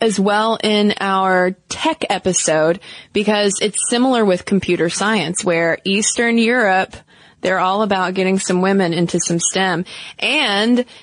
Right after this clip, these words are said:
this probably is, is a reason why we're seeing so much government initiative with getting girls engaged in stem, because guess what, folks? Forty percent of the engineering workforce in China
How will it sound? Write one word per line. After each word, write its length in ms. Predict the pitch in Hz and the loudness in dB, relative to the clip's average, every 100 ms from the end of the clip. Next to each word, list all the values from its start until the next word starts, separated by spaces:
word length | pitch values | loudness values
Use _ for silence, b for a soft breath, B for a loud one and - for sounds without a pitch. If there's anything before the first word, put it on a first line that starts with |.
| B | B
this 320 | 180 208 226 - - 196 | -2 0 0 -2 -6 -10
probably 800 | - 254 233 254 220 214 202 190 | -4 0 0 0 2 2 2 2
is, 240 | 175 156 | 0 0
is 440 | 117 - - 220 | -4 -2 -2 0
a 80 | 202 | 0
reason 460 | 202 226 226 208 190 | 2 2 2 2 2
why 300 | 190 190 185 | 2 0 2
we're 160 | 196 | 0
seeing 500 | 196 - 190 190 185 B B B | 0 -2 0 2 0 B B B
so 320 | - - 269 | -6 -2 0
much 280 | 269 226 190 | 2 0 -2
government 480 | 196 220 240 254 254 | -2 0 2 2 2
initiative 680 | 233 208 226 247 226 226 220 | 2 2 2 2 2 2 2
with 240 | 202 202 | 0 0
getting 240 | - 196 190 | 0 2 2
girls 320 | 190 185 185 | 2 2 0
engaged 400 | 190 190 185 180 | 0 2 0 2
in 80 | 180 | 2
stem, 380 | - 196 185 180 | 2 0 2 0
because 500 | 190 214 196 190 - | 0 0 2 0 -4
guess 240 | - 277 - | -4 -2 0
what, 240 | 311 262 | -2 0
folks? 500 | 247 254 254 - - B B B | 0 0 0 -4 -10 B B B
Forty 420 | - 165 196 240 | -4 0 2 2
percent 380 | 240 254 - 247 | 0 0 0 0
of 60 | 233 | 0
the 100 | 220 | 0
engineering 420 | 226 220 220 214 | 2 2 2 4
workforce 540 | 214 220 220 208 202 | 2 0 0 0 2
in 100 | 202 | 2
China 720 | 185 - 320 370 202 - 185 | 2 0 0 2 2 0 -4